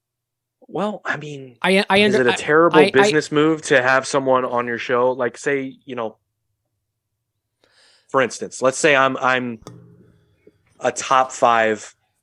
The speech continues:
Speaker 1: welterweight in the U F C. Okay?
Speaker 2: Mm-hmm.
Speaker 1: You pay me, and I have a giant following on social media. I'm, I'm loud, I'm boisterous, I'm,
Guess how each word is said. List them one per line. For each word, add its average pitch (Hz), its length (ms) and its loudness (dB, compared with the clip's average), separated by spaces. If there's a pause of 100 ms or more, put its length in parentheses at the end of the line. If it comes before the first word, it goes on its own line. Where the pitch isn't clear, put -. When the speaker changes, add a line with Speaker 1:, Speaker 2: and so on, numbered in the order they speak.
(140)
Speaker 1:
welterweight 107 600 -2 (260)
in 123 120 -8
the 110 80 -4
U 104 160 0
F 95 100 -8
C. - 260 -14 (720)
Okay? 107 320 -6 (720)
Speaker 2:
Mm-hmm. 127 200 -14 (2750)
Speaker 1:
You 135 300 0
pay 131 320 -2
me, 110 520 -4 (420)
and 127 160 2
I 131 140 4
have 135 200 -2
a 107 200 0 (180)
giant 143 420 -2
following 110 420 -2
on 95 120 -16
social 101 320 -12
media. 131 540 -4 (800)
I'm, 101 360 -6
I'm 107 200 -4
loud, 123 440 2
I'm 117 240 -14
boisterous, 110 560 -4
I'm, 120 180 -6